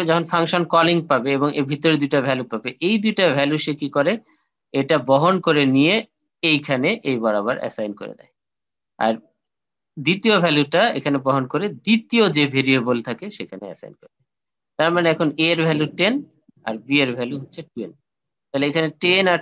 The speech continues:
টোয়েন্টি যোগ করলে থার্টি, সামের ভিতরে আমরা এই কারণে থার্টি পাচ্ছি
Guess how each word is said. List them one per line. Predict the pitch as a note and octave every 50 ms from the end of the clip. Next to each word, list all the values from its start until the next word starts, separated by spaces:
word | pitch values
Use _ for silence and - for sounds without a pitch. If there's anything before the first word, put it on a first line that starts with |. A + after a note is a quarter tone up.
| - -
টোয়েন্টি | E3 D#3+ D#3 D3+ D3+ - F3 A3 A#3+ - - _ _ C3
যোগ | - C3 - -
করলে | - B2+ C#3 G3+ G#3 -
থার্টি, | - C3 A2 A2 - - F3+ E3+ -
সামের | - C#3 A#2+ A#2+ A#2 A2 A2
ভিতরে | A#2 - - - - -
আমরা | G2+ G#2 B2+ F3+ G#3 - _ _ _ _ _ _ - A2+
এই | G#2+ -
কারণে | G#2+ G2+ A2+ C#3 - -
থার্টি | A#2 G2 - A2+ A2
পাচ্ছি | - A2 - - -